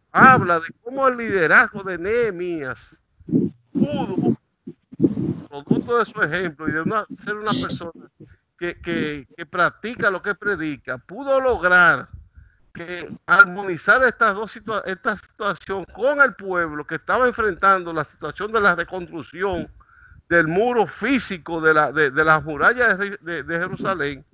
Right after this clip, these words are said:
pero también al mismo tiempo se estaba, había que reconstruir ese muro espiritual entre ellos. Y esto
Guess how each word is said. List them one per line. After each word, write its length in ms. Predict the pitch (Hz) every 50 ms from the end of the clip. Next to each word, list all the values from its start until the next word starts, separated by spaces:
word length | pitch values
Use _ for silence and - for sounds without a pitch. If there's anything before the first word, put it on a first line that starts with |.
| _ _
pero 240 | - 165 170 180 175
también 720 | - 190 185 180 165 156 156 170 202 233 247 247 226 208
al 140 | 208 190 170
mismo 400 | 170 190 208 214 214 214 214 196
tiempo 360 | - - 175 170 165 151 156 143
se 100 | 156 151
estaba, 400 | - _ - 180 196 208 214 - - 226 220 - - - 185 -
había 260 | 165 156 156 196 226 -
que 80 | - 226
reconstruir 960 | 180 190 208 - _ - 196 185 - - 202 185 165 160 196 254 254 202 175
ese 240 | 160 151 - 180 170
muro 360 | 156 175 196 208 208 196 180
espiritual 640 | - - - - - 160 156 156 151 170 208 208 180 170
entre 340 | - - - - - 113 110
ellos. 280 | - - _ - 95 - - - - - - - - - - - - - -
Y 200 | - - - -
esto 800 | 427 247 - - - - - - - - - - - - - -